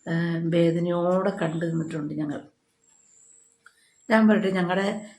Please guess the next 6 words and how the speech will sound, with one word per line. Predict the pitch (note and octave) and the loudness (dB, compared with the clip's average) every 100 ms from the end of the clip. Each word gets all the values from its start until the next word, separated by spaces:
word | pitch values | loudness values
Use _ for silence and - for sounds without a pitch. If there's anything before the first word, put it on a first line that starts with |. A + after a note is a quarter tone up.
| - | -8
ഏം, | F3+ F3+ F3 F3+ F3 E3+ - - - - - _ - - - - - - - A#3+ | -4 -2 -2 -4 -6 -8 -12 -20 -20 -20 -20 _ -20 -20 -20 -20 -20 -20 -14 -6
അയൽപക്കത്ത് | F#3 E3+ E3 E3 E3+ D#3+ - - _ _ _ _ - _ _ _ _ - _ _ - | -4 0 -2 -2 -4 -2 -6 -8 _ _ _ _ -20 _ _ _ _ -20 _ _ -12
ഇതുപോലെ | F3 D#3+ E3+ F3+ F#3 F3 | -8 0 6 6 6 2
തന്നെ, | E3+ | 2
നിങ്ങളെപ്പോലെ | E3 D#3+ E3+ E3+ E3+ E3 E3 | 0 0 -2 -2 -2 0 0
തന്നെ | D#3 E3+ A3+ - | 0 -2 -2 -6